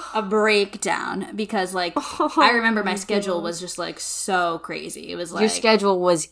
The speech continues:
Speaker 2: insanity, dude.
Speaker 1: it was a
Speaker 2: There was
Speaker 1: lot.
Speaker 2: no need for it.
Speaker 1: <laughs> Well, I needed to, though. Like, I needed to do
Speaker 2: There
Speaker 1: all of
Speaker 2: was.
Speaker 1: those things.
Speaker 2: There was a
Speaker 1: But there was a
Speaker 2: need.
Speaker 1: need. But, yeah, so it was just, like, it was a lot. And so when I think about burnt out or burnout,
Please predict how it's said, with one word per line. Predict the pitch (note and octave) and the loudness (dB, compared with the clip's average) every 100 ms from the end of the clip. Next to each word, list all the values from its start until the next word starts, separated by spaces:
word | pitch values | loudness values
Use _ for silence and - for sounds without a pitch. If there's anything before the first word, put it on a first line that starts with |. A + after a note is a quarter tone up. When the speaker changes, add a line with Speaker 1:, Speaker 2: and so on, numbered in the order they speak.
| - | -6
Speaker 2:
insanity, | F3 D#3+ D3+ - - - - F#3 F3 E3+ D#3 C#3 C3 A#2 G#2 | -4 -4 -6 -8 -8 -8 -4 -2 0 0 -2 -4 -8 -14 -14
dude. | - - - - _ _ _ _ | -16 -14 -16 -18 _ _ _ _
Speaker 1:
it | - G#3 | -2 0
was | G#3 | 2
a | A3 | 0
Speaker 2:
There | |
was | F#3+ E3+ F3 E3+ | 0 2 2 2
Speaker 1:
lot. | E3+ | 2
Speaker 2:
no | F#3+ G3 G3 | 6 8 8
need | E3+ E3 E3 F3 F3+ F#3 F3+ D#3+ | 4 0 0 2 2 2 2 0
for | - C3+ A#2+ - | -6 -10 -10 -12
it. | - - - | -18 -16 -10
Speaker 1:
<laughs> | - - - - - - | -10 -10 -20 -20 -16 -2
Well, | C#4 D#4 | 6 10
I | D#4+ | 10
needed | F4 A4+ C#5+ C#5+ C5 F#4+ | 8 4 6 6 6 4
to, | E4+ | 8
though. | D4 B3+ | 8 8
Like, | B3+ C4+ | 8 6
I | C#4 | 6
needed | C#4 C#4 C#4 | 6 2 0
to | C4 | -2
do | A#3 D4 | 0 2
Speaker 2:
There | - | 4
Speaker 1:
all | F3 | 8
of | F3 E3+ | 12 10
Speaker 2:
was. | A3 | 10
Speaker 1:
those | A#3+ F#3 | 0 -4
things. | F#3+ - - - - - | -6 -8 -12 -20 -20 2
Speaker 2:
There | F3+ | 6
was | G3 G#3 | 8 8
a | |
Speaker 1:
But | F#3 E3 | 6 6
there | A3+ | 4
was | - | 4
a | G3+ | 2
Speaker 2:
need. | G3+ F#3 D#3 | 0 -2 -6
Speaker 1:
need. | |
But, | D#3+ F#3+ | -8 -4
yeah, | G3+ - | -2 -2
so | - B3+ A3+ | 2 4 4
it | G#3+ | 6
was | A#3+ B3 | 4 4
just, | C#4 B3+ | 0 0
like, | A#3 F3+ - - _ _ _ _ _ _ _ _ _ _ | 0 0 -2 -18 _ _ _ _ _ _ _ _ _ _
it | - | 4
was | C4 | 4
a | A#3+ | 4
lot. | G3 D#3 D#3 | 0 0 0
And | F#3+ | -2
so | - G#3+ | -2 0
when | G3+ G3+ | 0 0
I | F#3+ A3 | 2 2
think | A#3 G#3+ | 0 -2
about | F#3+ F3 E3 | 0 0 0
burnt | F3 F3+ F3+ | -2 0 -2
out | D#3 D3+ D3+ - | -2 -2 -4 -6
or | E3 D#3 | -8 -6
burnout, | F3+ F3+ D#3 D3 D#3 | -4 -2 -2 -4 -6